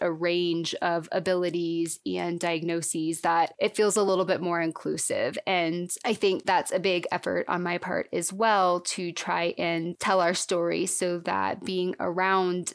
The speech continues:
differently abled people becomes commonplace, because it feels less isolating and you feel less of a comparison when you have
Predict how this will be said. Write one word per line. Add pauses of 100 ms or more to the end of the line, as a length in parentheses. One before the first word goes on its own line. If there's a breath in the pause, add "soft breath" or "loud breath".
(140)
differently
abled
people
becomes
commonplace,
because
it
feels
less
isolating
and
you
feel
less
of
a
comparison
when
you
have